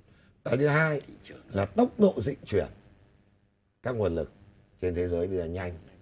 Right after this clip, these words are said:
mạnh, vì mở cửa, vì toàn cầu hóa, vì các hiệp định, vân vân. Cái thứ ba là khoa học công nghệ. Và bây giờ người ta nói nhiều đến cuộc cách mạng công nghiệp lần thứ tư, vân vân. Nhưng mà đấy,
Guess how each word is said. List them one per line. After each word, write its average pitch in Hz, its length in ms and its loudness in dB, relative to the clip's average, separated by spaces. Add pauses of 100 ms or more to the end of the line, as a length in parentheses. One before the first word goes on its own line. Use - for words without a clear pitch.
mạnh, 85 200 -10
vì 95 220 -6
mở 95 180 -2
cửa, 85 340 -4
vì 104 120 -4
toàn 104 260 -4
cầu 101 220 -2
hóa, 104 220 -2
vì 110 160 -8
các 120 160 -6
hiệp 113 200 -2
định, 110 180 2 (220)
vân 90 140 -10
vân. 123 160 -6 (720)
Cái 147 160 0
thứ 165 80 2
ba 160 320 4 (640)
là 85 320 -4 (500)
khoa 98 100 -2
học 87 120 -4
công 92 120 -4
nghệ. 90 100 -6 (720)
Và 85 120 -10
bây 87 120 -4
giờ 92 60 -2
người 87 100 -2
ta 92 100 -4
nói 90 180 -4
nhiều 98 200 0
đến 90 100 -2
cuộc 90 120 -6
cách 95 160 -8
mạng 98 180 -10
công 95 120 -6
nghiệp 82 160 -4
lần 80 120 -6
thứ 104 60 -8
tư, 156 300 4
vân 95 120 -6
vân. 95 200 -10
Nhưng 95 80 -10
mà 92 80 -6
đấy, 92 180 -2